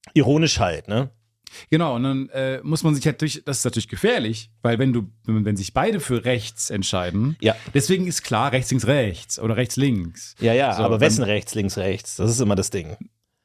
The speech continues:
Speaker 2: Naja, ich. Ich,
Speaker 1: Ach so,
Speaker 2: ich,
Speaker 1: du, ja.
Speaker 2: ich rechts.
Speaker 1: Okay.
Speaker 2: Und du
Speaker 1: Bühnen
Speaker 2: rechts.
Speaker 1: rechts. Ja, ich bin ja,
Speaker 2: Bühnen
Speaker 1: ich komme ja
Speaker 2: rechts.
Speaker 1: von der Bühne, da ist es alles, alles ein bisschen schwierig.
Speaker 2: Ich meine, die, die Dinos haben sich wahrscheinlich nicht geeinigt und dann sind sie mal zusammengestoßen. Und daher kommen dann die, äh, Hornhautplatten.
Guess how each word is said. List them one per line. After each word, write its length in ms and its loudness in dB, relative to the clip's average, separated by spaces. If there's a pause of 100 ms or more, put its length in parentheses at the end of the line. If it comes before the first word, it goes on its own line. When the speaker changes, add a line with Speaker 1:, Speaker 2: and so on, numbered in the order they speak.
(140)
Speaker 2:
Naja, 240 2
ich. 380 0 (400)
Ich, 300 -2
Speaker 1:
Ach 100 2
so, 120 4
Speaker 2:
ich, 80 4
Speaker 1:
du, 340 4
ja. 160 4
Speaker 2:
ich 180 0
rechts. 480 -4
Speaker 1:
Okay. 360 0 (280)
Speaker 2:
Und 320 2
du 200 4
Speaker 1:
Bühnen 260 6
Speaker 2:
rechts. 340 0
Speaker 1:
rechts. 60 -6
Ja, 200 4
ich 140 -6
bin 140 -2
ja, 240 -2
Speaker 2:
Bühnen 200 2
Speaker 1:
ich 100 2
komme 160 6
ja 60 6
Speaker 2:
rechts. 120 -2
Speaker 1:
von 100 4
der 120 4
Bühne, 320 4
da 80 2
ist 200 -4
es 100 -6
alles, 500 -4 (460)
alles 260 4
ein 60 4
bisschen 220 2
schwierig. 300 -2
Speaker 2:
Ich 60 2
meine, 240 2
die, 120 -2
die 140 -2
Dinos 240 4
haben 100 4
sich 80 -2
wahrscheinlich 200 4
nicht 120 2
geeinigt 480 2
und 60 2
dann 100 0
sind 120 -6
sie 80 -6
mal 80 -2
zusammengestoßen. 720 0
Und 100 -2
daher 240 2
kommen 320 2
dann 240 2
die, 300 2
äh, 380 0
Hornhautplatten. 1080 0